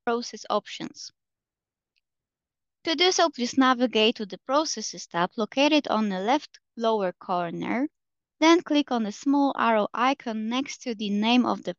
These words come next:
process and choose Find Results. As you can see, the file view of your navigation area will automatically display the file of your interest. So this is how you download reference data using QIAGEN resources.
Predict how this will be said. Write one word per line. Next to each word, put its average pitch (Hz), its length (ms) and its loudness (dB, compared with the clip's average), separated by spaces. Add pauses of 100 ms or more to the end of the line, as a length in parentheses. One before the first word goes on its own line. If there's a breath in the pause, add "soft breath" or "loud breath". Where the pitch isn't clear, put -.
process 311 440 -2
and 226 240 -2
choose 262 380 -4 (300)
Find 220 500 0
Results. - 640 -6 (1080)
As 226 220 0
you 220 60 -2
can 214 240 2
see, 339 260 0
the 240 160 2
file 240 440 4
view 190 440 -4
of - 180 0
your 208 120 0
navigation 233 800 0
area 180 380 0
will 226 180 -2
automatically 262 960 0
display 196 400 -4
the 180 140 -2
file 185 320 0
of - 160 -6
your 262 100 0
interest. - 600 -4 (1300)
So - 180 -4
this 339 220 -6
is 285 100 -10
how 269 240 4
you 254 60 0
download 240 480 2
reference 214 440 -4
data 180 480 0
using 220 280 0
QIAGEN 269 540 2
resources. - 760 -6